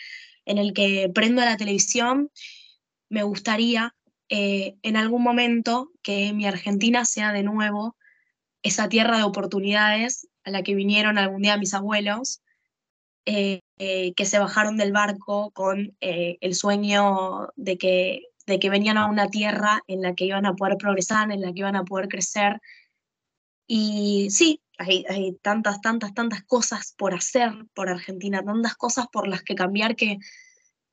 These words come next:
Si hoy me sentaran en el sillón de Rivadavia y me dijeran, "Sos, eh, la presidenta electa de la nación"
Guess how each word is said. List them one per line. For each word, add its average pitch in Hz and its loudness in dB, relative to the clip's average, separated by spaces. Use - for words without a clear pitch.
Si 214 2
hoy 240 4
me 233 0
sentaran 220 0
en 208 0
el 202 -2
sillón 233 -2
de 226 0
Rivadavia 226 0
y 196 -4
me 190 0
dijeran, 220 0
"Sos, 226 -2
eh, 208 0
la 220 0
presidenta 220 -2
electa 226 0
de 220 0
la 208 -2
nación" 240 -2